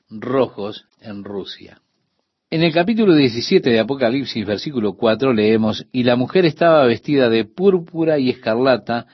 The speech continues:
y adornada de oro, de piedras preciosas y de perlas,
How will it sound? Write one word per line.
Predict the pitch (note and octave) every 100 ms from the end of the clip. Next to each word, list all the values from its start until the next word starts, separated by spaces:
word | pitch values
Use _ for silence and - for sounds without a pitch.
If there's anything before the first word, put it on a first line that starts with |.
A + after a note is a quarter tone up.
| _ _ _
y | A#2+
adornada | C3 C3 D3 E3+ D3+
de | C3 C#3+
oro, | C#3+ C3+ E3
de | B2 G2+
piedras | C3 C#3 C3 B2+
preciosas | A2 A2 - C#3 - A2+ A2 -
y | -
de | A2 A2+
perlas, | - C#3 A2 A2 A#2+ -